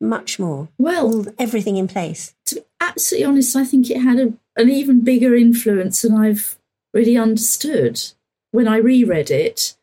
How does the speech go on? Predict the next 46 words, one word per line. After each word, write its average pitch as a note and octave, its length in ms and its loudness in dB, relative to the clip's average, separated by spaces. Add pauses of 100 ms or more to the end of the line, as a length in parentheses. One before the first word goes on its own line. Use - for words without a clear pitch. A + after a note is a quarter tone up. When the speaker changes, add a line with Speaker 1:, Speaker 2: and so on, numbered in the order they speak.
(200)
Speaker 2:
and G3 100 -4
I G3 80 0
recalled, G3+ 560 -2 (200)
you G3 60 -2
know, E3+ 120 -8
how G#3+ 280 0
he G#3 220 -2
remembers G#3+ 560 2
that - 240 -6
very B3+ 400 -2 (100)
particular - 680 -2
red A3+ 320 2
flower. C#3 720 -2 (300)
Do - 80 -20
you C4 60 0
remember A#3 260 2
that? F3 180 -2
At G#3 80 -4
this, G#3 220 -4
co-, - 180 -8 (180)
I A3+ 80 -2
think F#4+ 160 -8
it - 120 -4
somehow F#4+ 500 -4
came D#4 300 -4
into C4+ 240 -2
the - 60 -16
prison E4+ 380 -2
camp D3 440 -4
or G3 100 -6
grew F3 680 0 (260)
somewhere C4 440 2
near. A3 580 2 (400)
So - 120 0
it - 60 2
was A3+ 160 -2
the C#4 100 0
only C4+ 260 2
coloured, A#3+ 540 0
and G#3+ 80 2
it - 80 -4
was A#3 160 -2
just B3 180 -4
this C4+ 200 -6
tiny D#4+ 520 -2
detail, D#3 800 -2